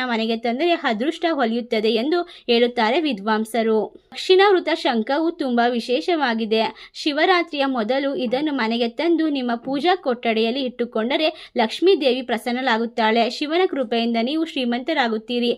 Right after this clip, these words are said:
ಅದರಿಂದ ನೀವು ಸಹ ಶಿವರಾತ್ರಿಯ ಮೊದಲು ಅಥವಾ ಶಿವರಾತ್ರಿಯ ದಿನ ತಪ್ಪದೇ ಈ ಒಂದು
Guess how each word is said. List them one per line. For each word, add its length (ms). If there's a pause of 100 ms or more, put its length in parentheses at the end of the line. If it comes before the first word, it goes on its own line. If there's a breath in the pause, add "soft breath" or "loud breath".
(220 loud breath)
ಅದರಿಂದ 500
ನೀವು 280
ಸಹ 200 (100)
ಶಿವರಾತ್ರಿಯ 600
ಮೊದಲು 360
ಅಥವಾ 360
ಶಿವರಾತ್ರಿಯ 680
ದಿನ 220 (360 loud breath)
ತಪ್ಪದೇ 500
ಈ 160
ಒಂದು 320